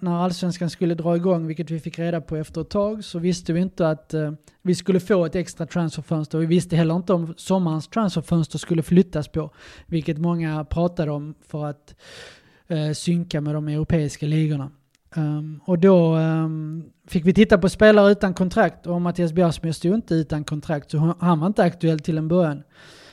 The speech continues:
Eh, det ble-, det blev han först när han lyckades bryta sitt kontrakt med, eh, sin turkiska klubb.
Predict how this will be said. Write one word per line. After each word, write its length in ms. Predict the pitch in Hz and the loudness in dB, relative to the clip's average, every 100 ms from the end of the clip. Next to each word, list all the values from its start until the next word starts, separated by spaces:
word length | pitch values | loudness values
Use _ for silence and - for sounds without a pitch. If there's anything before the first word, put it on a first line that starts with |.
| _ _ _ | _ _ _
Eh, 240 | 165 156 151 | -10 -6 -6
det 160 | 151 | -4
ble-, 320 | 151 160 160 175 | -4 -4 -6 -2
det 120 | 170 | 2
blev 220 | 190 180 | 4 6
han 120 | 170 | 4
först 320 | - 196 160 | 2 0 0
när 60 | 180 | -2
han 240 | 175 165 | -2 0
lyckades 360 | 165 170 165 156 | -2 -2 -2 -4
bryta 360 | 156 170 175 151 | 0 0 0 -4
sitt 220 | 202 - | -4 -4
kontrakt 720 | 170 156 180 151 - - - | -8 -4 -4 -4 -8 -20 -14
med, 300 | 160 151 143 | -6 -4 -4
eh, 280 | 147 143 147 | -6 -4 -6
sin 200 | 143 160 | -6 -6
turkiska 500 | - 170 170 151 165 | -2 -2 -2 -6 -6
klubb. 340 | - 175 143 | -2 -2 -2